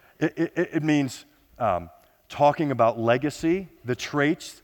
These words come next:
that you see in yourselves that come from them. Do you know how good that makes a parent feel? It's, it's about helping them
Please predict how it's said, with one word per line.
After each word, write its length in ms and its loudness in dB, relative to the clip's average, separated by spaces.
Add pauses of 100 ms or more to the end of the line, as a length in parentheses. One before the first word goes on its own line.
(120)
that 360 2
you 120 -2
see 280 0
in 100 0
yourselves 720 0
that 140 -10
come 220 -2
from 260 -6
them. 300 0 (200)
Do 80 -8
you 60 -2
know 80 0
how 100 4
good 220 -2
that 160 2
makes 220 -4
a 40 -12
parent 440 -6
feel? 460 -8 (800)
It's, 300 0
it's 180 0
about 320 4
helping 460 0
them 380 0